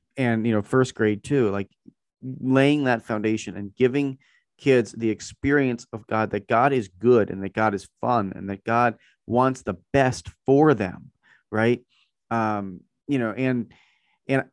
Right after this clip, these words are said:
and I think oftentimes in our, in our Catholic world, we, we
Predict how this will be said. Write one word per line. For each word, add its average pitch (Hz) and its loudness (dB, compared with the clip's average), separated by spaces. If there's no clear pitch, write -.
and 147 0
I 147 2
think 147 -2
oftentimes 131 0
in 110 -6
our, 107 -2
in 123 -4
our 107 0
Catholic 120 -2
world, 123 2
we, 135 0
we 139 -4